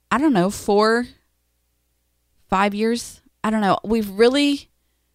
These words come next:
we've really made, and it might be longer, I don't know, but we've really made an emphasis on the five of us.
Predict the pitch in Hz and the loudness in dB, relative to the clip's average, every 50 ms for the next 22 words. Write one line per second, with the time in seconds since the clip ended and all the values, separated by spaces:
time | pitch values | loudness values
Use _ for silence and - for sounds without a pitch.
0 | _ _ _ _ _ _ _ _ _ _ _ _ _ _ _ _ _ _ _ 220 | _ _ _ _ _ _ _ _ _ _ _ _ _ _ _ _ _ _ _ -2
1 | 226 220 202 190 220 240 269 277 269 254 247 - - - 214 214 214 208 208 - | -2 -2 0 2 2 4 4 4 2 2 0 -2 -2 -2 0 0 2 2 0 0
2 | - - 254 285 339 349 330 339 339 339 302 311 262 226 208 202 202 202 165 143 | 2 2 4 6 6 6 6 6 6 6 4 4 2 4 4 4 4 4 2 0
3 | 131 127 127 - - 185 185 175 175 156 180 220 220 185 247 247 214 220 262 294 | 0 0 0 0 0 0 0 0 -2 -2 0 0 2 2 2 2 2 4 4 4
4 | 311 285 269 247 226 202 196 170 - - 185 - - 220 - - 202 196 - - | 6 4 4 2 2 0 -2 -2 -2 -4 -4 -2 -2 -2 -2 -2 -4 -4 -2 0
5 | - 180 170 160 170 - - 175 165 180 185 185 156 139 131 139 180 233 - - | 0 2 2 2 0 0 2 2 2 2 2 0 0 2 2 2 2 0 -4 -8
6 | - - - | -10 -14 -16